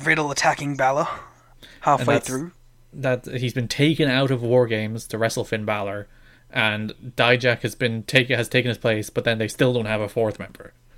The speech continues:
Speaker 1: Velveteen Dream.
Speaker 2: Probably. Uh, do you think this was the plan all along? If this is the plan all along, that's
Speaker 1: Nope.
Speaker 2: doubly stupid.
Speaker 1: I don't. I don't necess-, no, I don't think this was the plan all along.
Speaker 2: Well, you were
Speaker 1: Uh,
Speaker 2: insistent that Dream was going to be in War Games, and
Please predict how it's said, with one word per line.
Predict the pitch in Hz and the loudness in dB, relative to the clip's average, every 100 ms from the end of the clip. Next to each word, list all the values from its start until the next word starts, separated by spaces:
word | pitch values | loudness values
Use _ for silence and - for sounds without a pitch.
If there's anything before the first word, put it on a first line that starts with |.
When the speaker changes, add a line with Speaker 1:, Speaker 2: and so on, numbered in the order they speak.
| - - _ | -20 -20 _
Speaker 1:
Velveteen | 135 139 143 156 135 - - 143 147 160 160 | -12 -4 -2 -2 -6 -8 -8 -6 -6 -10 -14
Dream. | 143 131 - - - - - - - - - | -14 -14 -14 -16 -20 -20 -20 -20 -20 -20 -18
Speaker 2:
Probably. | - 104 92 92 90 - - _ - - | -6 -4 -4 -8 -14 -16 -20 _ -20 -12
Uh, | 120 110 107 104 101 | -6 -6 -6 -8 -10
do | - | -4
you | 139 | 0
think | 208 | 2
this | 220 | 0
was | 196 | -2
the | 165 | -2
plan | - 165 | -2 -2
all | 170 | 0
along? | 151 139 180 | 2 2 0
If | 180 | 0
this | 247 | -2
is | - | -2
the | 131 | -4
plan | - 123 | -2 0
all | 123 | 0
along, | 110 127 120 | 2 0 0
that's | 117 | 0
Speaker 1:
Nope. | 151 | 2
Speaker 2:
doubly | 107 117 101 | 0 -2 -6
stupid. | - - 104 101 98 - - - | -8 -8 -8 -8 -14 -16 -14 -4
Speaker 1:
I | 131 139 147 135 127 - | -2 0 -2 -6 -10 -10
don't. | 123 117 - _ _ _ - | -10 -10 -16 _ _ _ 2
I | |
don't | 254 | 2
necess-, | 285 - - - | 2 -2 -4 0
no, | 220 | 8
I | 170 | 8
don't | 220 226 | 8 6
think | 160 | 0
this | 143 | -10
was | - | -12
the | - | -8
plan | 139 139 | -4 -2
all | 135 | 0
along. | 135 135 - - - - - - - - | -2 -4 -12 -20 -20 -20 -20 -20 -14 -2
Speaker 2:
Well, | 269 262 | 0 2
you | 165 | 6
were | 147 277 | 6 6
Speaker 1:
Uh, | |
Speaker 2:
insistent | 123 190 190 156 | 2 0 0 0
that | 120 | 0
Dream | 104 120 143 | 0 0 0
was | 110 | -2
going | 123 113 | -2 -2
to | 110 | 0
be | 110 | -2
in | 101 | -2
War | 113 143 | -2 -2
Games, | 104 98 101 | -4 -6 -6
and | 107 | -8